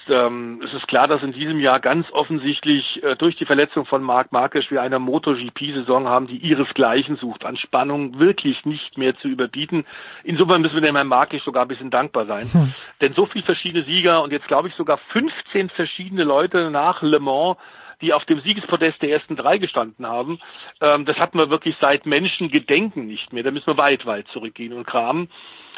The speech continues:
Speaker 1: Ähm, ich glaub, dass der unter den Umständen das Bestmögliche draus macht. Er hat sich ja inzwischen nach dem guten Saisonbeginn auch wieder gefangen.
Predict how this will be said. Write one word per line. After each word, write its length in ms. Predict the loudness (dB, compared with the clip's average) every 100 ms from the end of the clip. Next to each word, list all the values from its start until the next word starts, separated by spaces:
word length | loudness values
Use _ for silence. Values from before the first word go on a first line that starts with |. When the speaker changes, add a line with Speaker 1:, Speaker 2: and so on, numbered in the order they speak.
| -2
Speaker 1:
Ähm, 180 | 0 0
ich 120 | 0 2
glaub, 180 | 2
dass 140 | 2 0
der 120 | 2
unter 140 | 2
den 140 | 2 0
Umständen 560 | -6 2 2 2 -6
das 120 | -8 0
Bestmögliche 640 | 0 0 -2 -2 -2 -4
draus 240 | -2 0
macht. 220 | 0 -2
Er 100 | 0
hat 140 | 0 0
sich 140 | -2
ja 80 | 0
inzwischen 360 | 0 -6 -4 -2
nach 140 | -2
dem 260 | -2 -6 -10 -14
guten 220 | -12 -6
Saisonbeginn 460 | 0 0 0 -2 0
auch 180 | 0 0
wieder 220 | 0 2
gefangen. 480 | 0 0 0 0